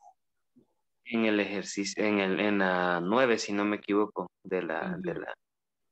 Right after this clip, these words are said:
Speaker 2: Sí, la
Speaker 1: Bueno,
Speaker 2: nueve
Speaker 1: no,
Speaker 2: estuvo
Speaker 1: porque
Speaker 2: dando.
Speaker 1: el día de, el día de ayer ya no pude terminar esa parte. Por lo mismo de que me dio problema la red y todo,
Speaker 2: Sí,
Speaker 1: ya
Speaker 2: hombre.
Speaker 1: no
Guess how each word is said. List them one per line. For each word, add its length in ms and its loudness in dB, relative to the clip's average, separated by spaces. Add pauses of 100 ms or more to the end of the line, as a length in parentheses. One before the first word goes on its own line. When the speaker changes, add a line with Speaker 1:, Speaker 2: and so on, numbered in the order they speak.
(120)
Speaker 2:
Sí, 440 0
la 180 2
Speaker 1:
Bueno, 200 6
Speaker 2:
nueve 20 2
Speaker 1:
no, 260 2 (100)
Speaker 2:
estuvo 140 -4
Speaker 1:
porque 100 2
Speaker 2:
dando. 480 2
Speaker 1:
el 160 -4 (100)
día 240 2
de, 240 0 (160)
el 160 0
día 200 4
de 80 6
ayer 260 4
ya 120 4
no 160 2 (100)
pude 360 6
terminar 500 -2
esa 240 -2
parte. 460 -2 (800)
Por 180 4
lo 120 4
mismo 380 2
de 160 2
que 120 0
me 140 -4
dio 220 4
problema 480 4
la 180 0
red 280 0
y 200 -2
todo, 340 -4 (720)
Speaker 2:
Sí, 340 -4
Speaker 1:
ya 160 2
Speaker 2:
hombre. 100 -2
Speaker 1:
no 220 -2